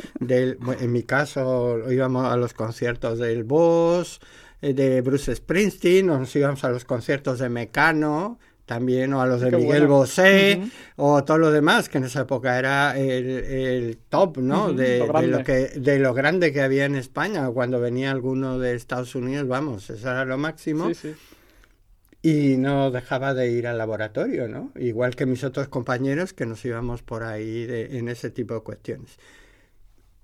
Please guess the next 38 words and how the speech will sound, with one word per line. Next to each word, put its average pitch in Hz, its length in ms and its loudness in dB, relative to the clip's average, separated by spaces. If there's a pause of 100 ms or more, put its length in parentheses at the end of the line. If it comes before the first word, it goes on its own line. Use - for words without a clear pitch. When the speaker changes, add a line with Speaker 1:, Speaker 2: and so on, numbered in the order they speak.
(160)
Speaker 2:
Claro, 143 320 0
Speaker 1:
Y, 143 60 8
Speaker 2:
y - 20 12
ade- 156 180 8
Speaker 1:
y 190 100 10
seguía 175 360 8
siendo 160 320 6
rata 147 280 2
de 139 60 2
laboratorio. 143 640 4
Speaker 2:
Eso 156 240 2
es, 170 220 2
y 180 80 4
además 180 240 6
las 208 120 8
mejores 180 340 2
ideas, 202 480 4
eh, 180 180 8
es 160 100 0
que 196 120 4
se 190 140 0
te 170 80 4
ocurren 170 800 4
en 147 140 0
los 135 140 0
bares, 185 460 10
con 165 160 4
los 147 160 -2
amigos, 185 560 4
comentando 156 480 0
cualquier 170 300 0
cosa, 180 300 2
vocalizando 165 680 2
un 170 100 -2
poquito 151 380 0
tus, 143 600 -4 (100)
tus - 180 -4
ideas. 147 480 0